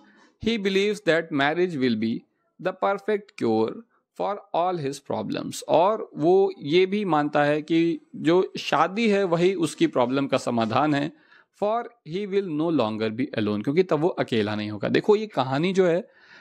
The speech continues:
ये कई चीज़ों के बारे में है। असल में यहाँ पर ये भी दिखाया जा रहा है कि किस तरह से जो है ये जो आदमी है इसके लिए एक औरत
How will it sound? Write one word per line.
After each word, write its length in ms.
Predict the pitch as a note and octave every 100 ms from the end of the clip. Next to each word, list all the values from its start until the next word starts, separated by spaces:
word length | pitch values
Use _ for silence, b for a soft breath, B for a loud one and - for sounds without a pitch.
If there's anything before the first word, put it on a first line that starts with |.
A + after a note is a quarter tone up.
| B
ये 280 | D#3+ G3 G3+
कई 480 | F3+ F#3+ G#3 G#3+ - _ -
चीज़ों 420 | C3+ B2+ D#3 E3
के 180 | D#3+ D#3+
बारे 340 | B2 G#2+ A2
में 140 | A2 G#2+
है। 100 | G#2+
असल 260 | - E3
में 120 | E3
यहाँ 120 | E3 E3
पर 160 | E3
ये 100 | B2
भी 120 | C#3
दिखाया 280 | D#3 D#3 E3
जा 140 | D3+ D3+
रहा 100 | D#3
है 60 |
कि 140 | E3 E3+ -
किस 220 | G#3 -
तरह 200 | E3 D#3+
से 140 | D#3+
जो 140 | C#3 C#3+
है 180 | D3 C#3+
ये 60 |
जो 120 | C3
आदमी 520 | C#3+ A#2 A2 A#2 D3+ C#3+
है 160 | C3+ - b b b b
इसके 360 | G3 - A3 G#3+
लिए 340 | G3+ G3 G3+
एक 240 | F#3 F3 - _ -
औरत 500 | C3 D3 F3+ F#3+